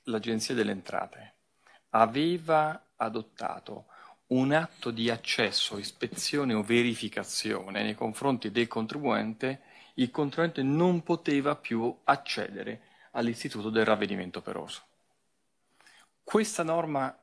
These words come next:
è stata superata da tre anni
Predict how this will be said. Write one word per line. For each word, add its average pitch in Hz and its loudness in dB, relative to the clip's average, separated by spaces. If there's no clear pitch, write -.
è 120 -4
stata 143 0
superata 110 0
da 117 6
tre 113 6
anni 101 0